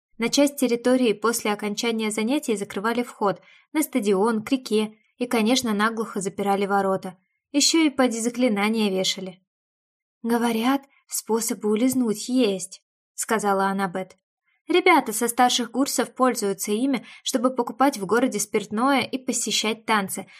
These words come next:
но я пока не смогла узнать, что это за способы». Да и не желала.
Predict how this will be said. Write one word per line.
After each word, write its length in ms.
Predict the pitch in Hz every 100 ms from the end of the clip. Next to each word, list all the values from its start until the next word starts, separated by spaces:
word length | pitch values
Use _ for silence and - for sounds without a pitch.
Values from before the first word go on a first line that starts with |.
| -
но 100 | -
я 200 | 359 294
пока 220 | 285 - 233
не 100 | 226
смогла 460 | - 214 226 269
узнать, 320 | 240 214 202
что 160 | - 214
это 180 | 208 202
за 140 | 208
способы». 560 | 202 - 190 196 185 180 _ _ _ _ _
Да 180 | 311 320
и 100 | 320
не 140 | 269
желала. 500 | 214 202 208 214 196